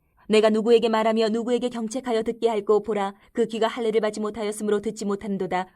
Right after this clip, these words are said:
보라, 여호와의 말씀을 그들이 자신들에게 욕으로 여기고 이를 즐겨하지 아니하니, 그러므로 여호와의 분노가 내게 가득하여 참기 어렵도다. 그것을 거리에 있는 아이들과 모인 청년들에게 부으리니 남편과 아내와 나이 든 사람과 늙은이가 다 잡히리로다. 내가 그 땅 주민에게 내 손을 펼 것인즉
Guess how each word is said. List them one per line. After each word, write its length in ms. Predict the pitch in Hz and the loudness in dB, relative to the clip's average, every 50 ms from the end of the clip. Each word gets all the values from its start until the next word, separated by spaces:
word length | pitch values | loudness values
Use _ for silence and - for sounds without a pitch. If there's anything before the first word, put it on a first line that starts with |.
| _ - | _ -2
보라, 260 | - 220 226 220 170 | 0 2 2 2 4
여호와의 300 | 220 220 220 226 240 240 | 4 4 4 4 4 4
말씀을 340 | 233 233 240 240 - 240 240 | 2 2 2 0 -2 -4 -4
그들이 240 | 240 254 202 240 247 | -4 -4 -4 -4 -4
자신들에게 580 | 240 240 240 - 262 247 247 240 240 240 220 | -6 -8 -10 -8 -6 -2 0 2 2 2 2
욕으로 320 | 226 233 214 220 233 214 202 | 0 -2 0 2 2 2 2
여기고 400 | 196 196 170 165 - 175 170 170 - - - | 0 -4 -4 -4 -4 -4 -4 -4 -8 -10 -4
이를 200 | 208 220 208 202 | 0 2 2 2
즐겨하지 480 | 208 233 233 214 240 240 233 208 233 | 0 -2 -2 2 2 2 2 2 0
아니하니, 520 | 226 226 214 208 190 170 160 160 160 - _ _ _ _ _ _ _ - | -2 -2 -4 -6 -6 -6 -6 -6 -8 -8 _ _ _ _ _ _ _ 2
그러므로 400 | - 226 220 220 220 226 220 220 | 4 6 6 6 6 6 6 6
여호와의 300 | 220 214 226 226 226 226 | 6 4 4 2 2 0
분노가 360 | 226 240 214 214 226 214 226 | 0 0 -2 0 2 2 2
내게 220 | 220 220 220 226 226 | 4 4 4 2 2
가득하여 400 | 226 233 208 208 214 226 202 208 | 0 -2 -8 -6 -4 -4 -4 -4
참기 340 | 208 - 254 220 202 214 202 | -6 -8 -10 -10 -4 -2 -2
어렵도다. 500 | 190 185 180 180 175 165 165 165 170 - _ _ _ - | -2 -2 -4 -4 -6 -6 -4 -6 -8 -10 _ _ _ -6
그것을 340 | - 202 220 214 226 220 | 0 0 0 2 2 0
거리에 320 | 214 214 226 220 226 240 233 | 2 2 0 0 2 2 0
있는 160 | 233 233 233 | 0 0 -2
아이들과 420 | 226 220 220 214 233 226 226 240 | 0 0 0 2 2 4 4 4
모인 300 | 214 208 226 233 247 240 | 4 4 2 2 0 -2
청년들에게 520 | 240 - - 262 247 233 220 220 208 220 233 | -4 -6 -8 -6 -6 -6 -4 -2 0 0 0
부으리니 560 | 226 220 214 214 202 202 190 202 202 202 202 - - | 0 0 0 0 0 0 0 0 0 -2 -4 -10 -6
남편과 520 | - 214 208 202 202 233 202 202 208 208 - | -2 0 0 0 0 -2 0 2 2 2 2
아내와 300 | 208 202 202 196 202 202 | 2 0 2 2 2 2
나이 220 | 196 202 196 196 196 | 2 2 2 2 0
든 120 | 196 196 | 0 -2
사람과 380 | 196 - 214 196 190 185 190 185 | -4 -4 -4 -2 0 0 0 0
늙은이가 420 | 180 185 185 196 190 185 175 185 | 0 0 0 0 0 0 -2 -4
다 180 | 185 - 226 240 | -4 -4 -6 -6
잡히리로다. 680 | 240 233 233 - - 202 202 180 165 - 156 156 156 - _ _ _ - | -6 -8 -12 -12 -10 -8 -8 -8 -6 -6 -6 -8 -8 -10 _ _ _ 2
내가 220 | 202 208 202 214 | 4 6 6 6
그 140 | 214 214 - | 4 2 0
땅 160 | - 226 226 | 0 0 -2
주민에게 400 | 214 - 233 220 226 220 208 233 | 0 -2 -2 0 0 2 2 4
내 160 | 226 214 214 226 | 4 4 4 2
손을 220 | 220 247 220 214 | 2 -2 -4 -4
펼 180 | 214 - 254 214 | -4 -6 -6 -4
것인즉 500 | 202 202 208 214 190 170 190 196 190 | -4 -4 -4 -4 -4 -2 -4 -4 -4